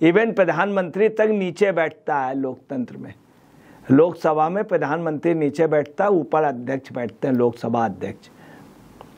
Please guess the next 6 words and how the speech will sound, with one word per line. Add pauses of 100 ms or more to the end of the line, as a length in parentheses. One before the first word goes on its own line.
(1800)
उन्होंने
दूसरा
बयान
क्या
दिया
है